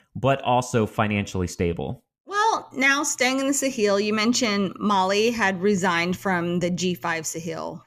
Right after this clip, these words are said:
Speaker 2: What, how is that changing the geopolitical landscape?
Speaker 1: Yeah, and this ties into our previous conversation as the
Speaker 2: Mm-hmm.
Speaker 1: G five Sahel force, which includes troops from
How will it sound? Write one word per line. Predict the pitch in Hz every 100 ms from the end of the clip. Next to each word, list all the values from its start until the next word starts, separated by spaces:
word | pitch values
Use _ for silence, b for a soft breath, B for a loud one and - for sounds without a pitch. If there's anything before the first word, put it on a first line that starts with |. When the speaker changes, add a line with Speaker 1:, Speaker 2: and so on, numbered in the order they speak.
| _
Speaker 2:
What, | 175 185 208 -
how | - 247 254 254 247 -
is | 220
that | 233 -
changing | - 240 233 208 202 190
the | 180
geopolitical | 185 190 185 185 180 - 180
landscape? | 180 180 - - - - - - _ _ B B B B
Speaker 1:
Yeah, | 185
and | 180
this | 208 - -
ties | - 165 165
into | 165 165 170
our | 127 95 - -
previous | 151 151 170
conversation | - 165 160 165 165 170 - 170 -
as | 120 117 160
the |
Speaker 2:
Mm-hmm. | 110 104 196
Speaker 1:
G | 175 131
five | 95 123 117
Sahel | 113 113 113
force, | - 120 120 117
which | 110 - -
includes | 120 113 127 113 -
troops | 131 120
from | - 113 107